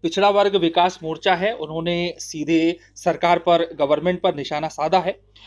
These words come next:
और तेरह प्रतिशत होल्ड को हटाए जाने की मांग की है कि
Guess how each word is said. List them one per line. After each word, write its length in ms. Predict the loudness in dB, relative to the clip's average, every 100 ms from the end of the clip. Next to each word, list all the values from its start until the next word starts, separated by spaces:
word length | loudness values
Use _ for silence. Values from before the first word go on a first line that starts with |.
| -12 -4
और 280 | 0 0
तेरह 280 | 0 0 0
प्रतिशत 440 | 0 0 -2 -2 -4
होल्ड 260 | -6 -6 -6
को 160 | -8
हटाए 220 | -4 -2
जाने 240 | 0 0 -2
की 120 | -6
मांग 240 | -2 -2
की 180 | -2 -4
है 120 | -2 -4 _ _ _
कि 260 | -6 -4